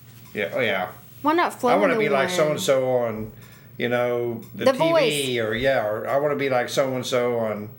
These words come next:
Speaker 2: American
Speaker 1: uh,
Speaker 2: Idol.
Speaker 1: American Idol or something. You know what? You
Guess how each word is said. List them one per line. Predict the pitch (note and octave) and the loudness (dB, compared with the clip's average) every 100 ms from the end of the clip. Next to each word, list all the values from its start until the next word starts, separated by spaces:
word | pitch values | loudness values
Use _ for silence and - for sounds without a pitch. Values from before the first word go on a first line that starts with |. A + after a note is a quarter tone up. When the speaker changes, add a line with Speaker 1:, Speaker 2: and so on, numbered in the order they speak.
| - | -6
Speaker 2:
American | A3+ C4+ C#4+ | -2 0 0
Speaker 1:
uh, | C#4+ | 0
Speaker 2:
Idol. | C#4 | 0
Speaker 1:
American | A#3 D3 D3 | 2 0 0
Idol | C#3 C#3+ B2+ | 2 2 2
or | A2+ G#2+ | 0 -2
something. | - A2+ A2+ G#2+ - - - - - | -2 -4 -4 -10 -12 -20 -20 -16 -2
You | D#3+ | 2
know | F3 | 2
what? | F3 E3+ E3+ - - - - - - - - - | 2 0 -2 -10 -20 -20 -20 -20 -20 -20 -18 -8
You | C#3+ F3 F#3+ D#3 B2 A2+ | 0 2 2 2 0 -2